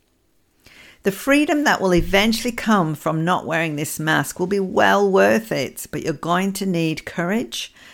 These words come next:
and you're going to need support. Oftentimes when you take off this mask and you start to tell the truth, you can sometimes feel really sick and very ashamed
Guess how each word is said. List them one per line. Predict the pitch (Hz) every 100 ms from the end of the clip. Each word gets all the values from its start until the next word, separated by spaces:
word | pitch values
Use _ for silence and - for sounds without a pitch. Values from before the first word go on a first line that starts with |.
| - _ -
and | 185 165
you're | 160
going | 165 160
to | -
need | 151 147 143
support. | - - - 135 131 - - _
Oftentimes | - 233 302 254 220 202
when | 190
you | 175
take | - 175 165
off | 175 165 -
this | - 143 -
mask | 139 143 139 -
and | - 147
you |
start | 139 - 143 -
to |
tell | - 147 139
the | 143
truth, | - 156 139 - - - - - -
you | 175
can | 196 175
sometimes | 214 220 220 170 -
feel | - 160
really | 151 180
sick | 185 - - 175 196 - _ -
and | 151
very | 143 151 151
ashamed | 147 - 151 135 139 - -